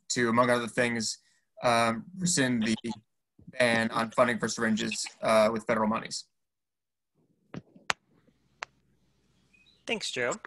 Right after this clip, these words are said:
Speaker 2: Uh, and thanks, Austin, for that response. Um, so there's no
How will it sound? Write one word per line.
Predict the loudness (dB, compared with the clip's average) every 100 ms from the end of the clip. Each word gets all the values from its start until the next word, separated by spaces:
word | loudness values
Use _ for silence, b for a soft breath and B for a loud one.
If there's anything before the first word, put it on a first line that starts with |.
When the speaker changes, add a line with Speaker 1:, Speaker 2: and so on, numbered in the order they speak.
| -16 -16 B B B _ 0
Speaker 2:
Uh, | 4 6 4 2 0
and | -2 -2
thanks, | -4 0
Austin, | 0 0 -6 -10
for | -8
that | -2 2 2 -2
response. | -10 -12 -6 -6 -6 -12 _ -4
Um, | 0 0 -2 -6 B B B
so | -2 4 6 6 2 -2 0
there's | 2 2 0
no | -2 0 2 2 2 0